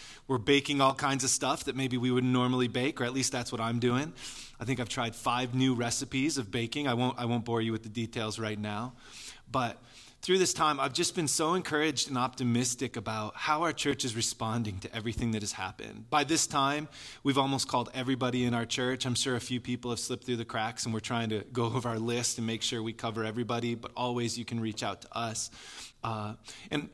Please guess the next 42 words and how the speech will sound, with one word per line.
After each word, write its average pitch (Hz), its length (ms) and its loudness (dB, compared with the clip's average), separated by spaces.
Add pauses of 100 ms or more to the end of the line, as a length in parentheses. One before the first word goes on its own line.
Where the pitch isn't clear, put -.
(180)
the 131 100 2
vast 143 480 2
majority 131 500 2
of 110 180 -4
people 120 300 -2
I 107 140 -2
talk 101 360 -6
to 107 260 -4
have 120 120 -4
said, 113 280 -4
"Yeah, 127 240 2
this 135 180 2
is 135 80 -2
kinda 127 240 -2
scary, 101 540 -2 (560)
but 110 240 -6
our 113 100 -4
strength 123 480 -2
and 110 120 0
our 95 180 -4
hope 127 400 -2
and 101 100 -6
our 92 80 -8
trust - 600 -4
is 110 160 -4
in 104 100 -2
God." 82 460 -6 (680)
And 110 480 -2 (400)
I've 139 100 2
been 139 140 0
so 160 220 4
encouraged 143 500 2
by 120 160 0
the 113 240 -4
response 139 560 2
of 135 60 2
our 127 100 2
congregation 127 840 0
as 123 140 2
it 127 100 -6
pertains 127 480 -2
to 110 300 -2